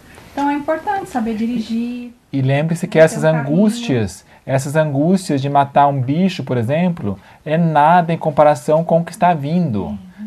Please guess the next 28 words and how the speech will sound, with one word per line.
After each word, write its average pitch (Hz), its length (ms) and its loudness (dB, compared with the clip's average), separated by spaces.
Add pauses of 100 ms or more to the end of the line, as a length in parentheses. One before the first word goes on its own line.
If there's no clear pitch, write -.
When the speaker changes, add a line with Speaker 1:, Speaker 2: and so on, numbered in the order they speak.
(140)
Speaker 1:
É, 131 40 -10
Speaker 2:
né? 143 280 0 (180)
Speaker 1:
é, 214 40 -14
não 240 140 -10
pode 302 260 -8
ser 294 180 -8
exigente, 226 1300 -4 (400)
é, 214 520 -4 (120)
principalmente 277 580 -4
em 285 80 -4
relação 262 1000 -4
ao 214 80 -4
que 240 140 -6
comer, 262 640 -4
né? 240 220 -4
A 233 40 -6
gente 220 260 -6
procura 233 380 -6
plantar 233 640 -2
pra 254 120 -4
comer 233 320 -2
o 226 40 -4
que 226 100 -8
a 226 60 -4
terra 220 280 -6
vai 208 200 -4
oferecer. 214 880 -8 (720)
Cê, 226 80 -10